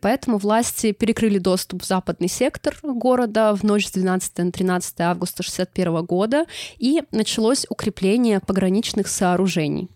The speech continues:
А, то есть Г Д Р стала ведущей страной соцлагеря, а Ф Р Г — территорией на месте английской, американской и французской оккупации.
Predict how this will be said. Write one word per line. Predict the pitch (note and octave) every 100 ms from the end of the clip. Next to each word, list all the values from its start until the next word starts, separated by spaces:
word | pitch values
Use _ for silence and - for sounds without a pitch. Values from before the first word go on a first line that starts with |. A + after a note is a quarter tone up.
| - - - - -
А, | F3+ E3+ F3 F#3
то | A#3 G#3+
есть | F3 - - _ _
Г | A3 G#3
Д | G3
Р | G#3 F#3+
стала | - - F3+ F3
ведущей | F3 F#3 G3 - F#3+
страной | - F#3 F#3 D3+
соцлагеря, | D#3+ G3 G3 - B3+ C4+ D#4 D4+ D#4 -
а | A3
Ф | C#4 -
Р | G3+
Г — | F#3+ F#3+ C4+
территорией | - G3+ F3+ F3+ G3 B3
на | G#3 E3+
месте | E3+ A#3 - G#3+
английской, | F3 F3 A#3 - F3+
американской | E3 E3+ F#3+ G#3 - -
и | -
французской | - G#3 - G3 -
оккупации. | E3 - F3 E3 - D#3+ E3